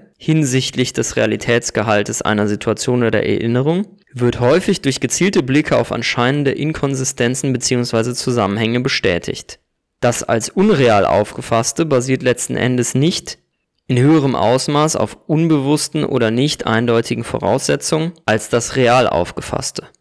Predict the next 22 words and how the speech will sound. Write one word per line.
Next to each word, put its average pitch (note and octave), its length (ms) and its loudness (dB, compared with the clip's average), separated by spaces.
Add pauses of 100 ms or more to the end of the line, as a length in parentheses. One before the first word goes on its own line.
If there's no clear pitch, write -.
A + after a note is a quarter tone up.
(260)
Darunter C#3 460 2
fällt B2 240 2
zum B2+ 160 -2
Beispiel A#2 300 0
die A#2+ 100 -2
fehlende A#2+ 380 2
Erinnerung D3 580 2 (280)
an A2 180 -2
bestimmte A2+ 400 -2
Ereignisse, C3 680 0 (480)
den B2 140 0
Geburtsort, C#3 880 0
die A#2 80 2
Namensgebung, C#3+ 920 2
das A2+ 160 0
Erlernen G#2 400 2
bestimmter A2+ 420 0
Dinge A2 280 0
oder C3+ 220 0
ähnliches. F#2+ 680 -6
Römisch A2+ 800 2
vier. F2+ 600 0